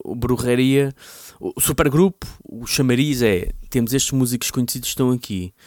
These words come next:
Brujeria é, "Temos e-, estes músicos, ninguém sabe quais são, mas desconfia-se que seja o Nick Barker, que teve nos Dimmu Borgir ou nos, hum, eh, Cradle of Filth, o Shane Embury dos Napalm Death,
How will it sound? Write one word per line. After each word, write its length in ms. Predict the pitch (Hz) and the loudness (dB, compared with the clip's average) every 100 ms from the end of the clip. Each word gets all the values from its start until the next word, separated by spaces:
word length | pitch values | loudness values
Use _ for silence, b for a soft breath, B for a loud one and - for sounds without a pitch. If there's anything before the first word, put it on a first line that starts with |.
| b b | b b
Brujeria 600 | 131 123 127 135 147 135 | 0 2 2 2 4 4
é, 260 | 98 90 - b b b | 2 0 -8 b b b
"Temos 280 | - 131 117 | -2 0 0
e-, 120 | 127 120 - | -2 -4 -2
estes 320 | 139 135 - 131 | 0 0 -2 -2
músicos, 440 | 127 127 123 - | 0 0 0 0
ninguém 180 | 127 123 | 0 0
sabe 260 | - 120 - | 0 -2 0
quais 200 | 123 120 | 0 2
são, 180 | 139 131 | 0 0
mas 180 | 135 127 | 0 -2
desconfia-se 600 | - 139 127 131 123 - | -2 -2 -2 -2 -4 -4
que 100 | - | -4
seja 800 | - 113 110 110 110 104 98 98 B B B - | -2 0 0 -2 0 0 -4 -6 B B B -10
o 260 | 95 92 95 | -6 -4 -2
Nick 220 | 98 - | -4 0
Barker, 440 | 95 95 - 95 | 0 0 -4 -6
que 120 | - - | -8 -10
teve 260 | 92 87 | -8 -6
nos 160 | 92 87 | -8 -4
Dimmu 260 | 95 95 | -4 -2
Borgir 460 | 90 92 90 90 90 | 0 -2 -2 -4 -4
ou 120 | 90 | -4
nos, 600 | 90 90 87 87 87 - | -4 -4 -4 -6 -10 -10
hum, 880 | - - - - - - - - 110 - - - - | -8 -8 -8 -10 -12 -12 -14 -14 -16 -18 -20 -18 -16
eh, 560 | 101 95 92 92 95 92 | -14 -14 -14 -16 -18 -14
Cradle 280 | - 92 90 | -6 -2 0
of 120 | 90 | 0
Filth, 380 | 147 143 131 - - B B - | 2 2 2 -6 -20 B B -10
o 640 | 98 95 95 92 92 92 92 | -6 -4 -2 -4 -4 -4 -4
Shane 300 | - 101 98 | -4 0 0
Embury 380 | 95 98 92 92 | 0 2 2 2
dos 160 | 95 | 2
Napalm 360 | 92 92 98 92 | 0 0 0 0
Death, 440 | 101 120 117 - | 2 2 2 -2